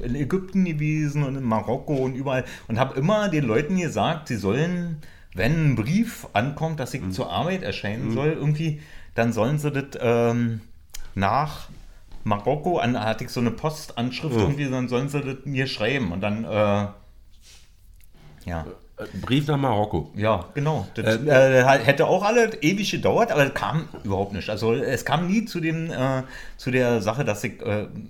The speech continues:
Speaker 1: auf Arbeit erscheinen musste. Also es war total schön. Man hatte richtig viel Geld und, äh, musste nicht arbeiten. Und das war die schönste Zeit in meinem Leben.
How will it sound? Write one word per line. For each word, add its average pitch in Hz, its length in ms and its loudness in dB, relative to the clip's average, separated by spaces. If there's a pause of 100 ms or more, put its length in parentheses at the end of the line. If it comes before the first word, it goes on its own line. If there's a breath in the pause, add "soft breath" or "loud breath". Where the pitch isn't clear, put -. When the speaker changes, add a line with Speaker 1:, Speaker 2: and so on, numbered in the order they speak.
Speaker 1:
auf 101 180 -10
Arbeit 117 240 0
erscheinen 104 360 0
musste. 185 260 0
Also 120 200 -2
es 113 140 -8
war 135 360 -2 (260 loud breath)
total 127 340 -8
schön. 165 320 -4
Man 101 160 -2
hatte 104 220 -6
richtig - 300 -8
viel 110 160 -2
Geld 117 500 -4 (380 soft breath)
und, 151 400 -2
äh, 147 380 -4
musste 147 280 0
nicht 139 240 2
arbeiten. 92 640 -2
Und 95 140 -6
das 117 160 -8
war 127 140 -2
die 123 100 -6
schönste - 400 -6
Zeit 117 240 -10
in 127 80 -6
meinem 110 240 -2
Leben. 95 380 -8